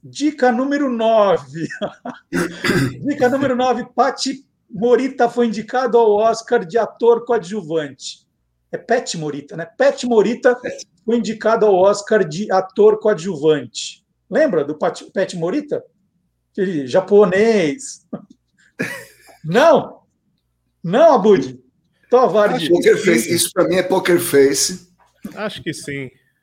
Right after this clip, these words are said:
Speaker 1: É, escreve
Speaker 2: Poker
Speaker 1: aí, então. Vamos
Speaker 2: Face
Speaker 1: lá.
Speaker 2: do seu Marcelo Abud.
Speaker 3: Acho que eu vou na décima. <laughs> Já, o Vardy já respondeu.
Speaker 2: É pra
Speaker 3: Você errou.
Speaker 2: sangrar em praça pública, entende? Não pode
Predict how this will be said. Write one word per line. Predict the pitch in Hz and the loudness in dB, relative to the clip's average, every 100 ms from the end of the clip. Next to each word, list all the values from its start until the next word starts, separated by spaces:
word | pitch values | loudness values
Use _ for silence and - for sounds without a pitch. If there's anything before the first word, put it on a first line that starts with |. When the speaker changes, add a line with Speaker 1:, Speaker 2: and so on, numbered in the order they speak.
| _ _ | _ _
Speaker 1:
É, | - 175 233 | -4 -2 -2
escreve | - 202 214 | -4 0 2
Speaker 2:
Poker | 220 175 | 4 2
Speaker 1:
aí, | |
então. | - 190 | 2 0
Vamos | 147 196 | 2 2
Speaker 2:
Face | 208 | 0
Speaker 1:
lá. | 143 | 0
Speaker 2:
do | - | -4
seu | - | -8
Marcelo | 135 117 - 135 | -8 -6 -4 -4
Abud. | 117 156 | -4 -2
Speaker 3:
Acho | 180 - | -4 -4
que | |
eu | 208 | -4
vou | 226 | -2
na | 220 | -2
décima. | 156 170 160 - 165 | 0 0 0 -4 -6
<laughs> | - - - - 427 - - 403 - - - - - 415 302 | -4 -2 -2 0 -2 -2 -4 -4 -4 -8 -14 -20 -6 -2 0
Já, | 294 226 | 2 2
o | 175 | 0
Vardy | 165 254 269 240 | 0 -2 -2 -2
já | 226 214 | 0 0
respondeu. | 240 - 247 208 156 | 0 -2 0 2 2
Speaker 2:
É | |
pra | 170 175 | 4 4
Speaker 3:
Você | 233 220 | 4 4
errou. | 202 | 4
Speaker 2:
sangrar | 175 160 160 180 202 | 4 2 2 2 0
em | 175 | 0
praça | 202 196 208 208 | -2 -2 -2 -6
pública, | - 151 156 139 123 117 | -8 -8 -6 -6 -6 -6
entende? | 117 156 143 | -6 -6 -4
Não | 143 139 | -4 -2
pode | 160 180 | 2 4